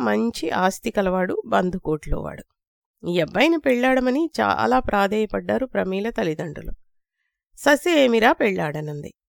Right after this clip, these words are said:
"ఏదో మీ తృప్తి కోసం, మీ గౌరవం కాపాడడం కోసం వచ్చిన పెళ్లి కొడుకుల్ని చూస్తున్నాను కాని నేను పెళ్లి చేసుకోను.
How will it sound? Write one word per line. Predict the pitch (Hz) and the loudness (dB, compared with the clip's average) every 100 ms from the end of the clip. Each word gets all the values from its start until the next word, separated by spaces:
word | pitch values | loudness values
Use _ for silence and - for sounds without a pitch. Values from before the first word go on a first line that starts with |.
| - | -8
"ఏదో | 135 175 214 - _ | -2 2 2 -2 _
మీ | 240 247 | 0 0
తృప్తి | 226 220 - | 0 -4 -6
కోసం, | 247 277 - 311 294 | 0 0 2 -2 2
మీ | 269 214 | 0 2
గౌరవం | 208 208 240 254 | 2 4 0 0
కాపాడడం | 240 208 233 226 233 233 | 0 0 0 0 0 -2
కోసం | 233 233 - 247 185 247 _ _ _ _ _ | -2 -4 0 0 0 -4 _ _ _ _ _
వచ్చిన | 226 277 - 381 | 4 4 6 2
పెళ్లి | 339 254 285 | 2 0 0
కొడుకుల్ని | 285 240 233 226 226 | -2 -2 -2 -2 -2
చూస్తున్నాను | 202 - 214 208 196 | -6 -2 -2 0 0
కాని | 185 175 269 605 _ _ | 0 0 0 -4 _ _
నేను | 214 220 208 | 2 4 2
పెళ్లి | 180 170 185 208 | -2 -4 -4 -4
చేసుకోను. | 156 - 135 147 156 | -4 -10 -8 -6 -6